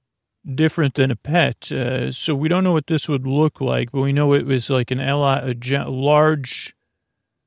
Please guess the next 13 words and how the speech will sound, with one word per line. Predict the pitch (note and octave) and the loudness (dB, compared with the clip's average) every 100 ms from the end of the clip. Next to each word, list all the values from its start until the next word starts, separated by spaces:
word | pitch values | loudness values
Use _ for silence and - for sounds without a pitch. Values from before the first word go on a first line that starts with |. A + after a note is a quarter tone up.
| _ | _
is | C#3 D3+ | -2 2
that | E3+ D3+ | 2 2
correct? | F3 E3+ E3 - | 0 0 0 -4
Uh, | |
uh, | |
you, | D3 D3+ C#3+ C#3+ C#3 C#3+ D3 | -4 -4 -4 -4 -4 -6 -6
you, | C#3 C#3+ | -6 -2
like, | C3 B2+ - | 0 0 0
uh, | C3+ B2 A#2+ A#2 - _ | 0 2 0 -2 -8 _
it's | - B2+ - | -8 -6 -2
nodding, | B2+ B2 B2 A#2 A#2 A2+ | 0 2 2 0 -6 -6
the | B2 | -6
guardian. | A2+ A#2+ B2 B2 A#2 A#2+ B2 A#2+ B2+ | -6 -4 -2 0 -2 -4 -6 -8 -10